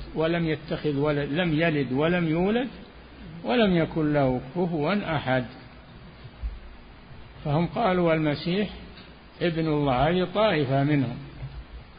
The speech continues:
وطائفة قالوا: "المسيح رسول الله، كلمته ألقاها إلى مريم". نعم.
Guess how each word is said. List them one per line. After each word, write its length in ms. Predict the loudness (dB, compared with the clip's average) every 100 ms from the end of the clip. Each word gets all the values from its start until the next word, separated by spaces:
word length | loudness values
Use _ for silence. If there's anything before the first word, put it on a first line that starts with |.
| -20 -20 -18 -14 -14 -14 -20 -14 -2
وطائفة 880 | -2 0 2 4 6 6 4 2 2
قالوا: 460 | 6 6 6 4 4
"المسيح 560 | 2 2 2 0 0 0
رسول 380 | 0 4 4
الله، 420 | 4 2 2 2 -2 -8 -16 -18 -20 -20 -18 -6
كلمته 760 | 0 0 2 2 2 2 4 2
ألقاها 500 | 0 0 2 4 2
إلى 320 | 0 0 0
مريم". 320 | 0 -2 -6 -12 -16 -18 -20 -20 -20 -20 -18 -16 -18 -4
نعم. 240 | 0 2